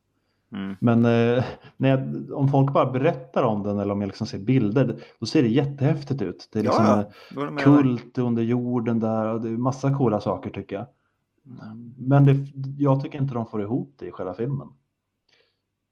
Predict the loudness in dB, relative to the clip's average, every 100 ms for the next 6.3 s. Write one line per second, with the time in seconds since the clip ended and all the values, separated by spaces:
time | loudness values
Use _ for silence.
0 | -8 -6 -6 -8 -10 -14 _ _ _ _
1 | _ _ _ _ _ _ _ _ 0 4
2 | 6 4 4 2 4 4 2 2 4 4
3 | 2 -4 -4 -8 -6 -4 -2 -2 0 -2
4 | -2 -6 -8 -10 _ _ _ _ -12 -12
5 | -10 -12 -12 -20 -20 _ _ -20 -12 -6
6 | 0 4 4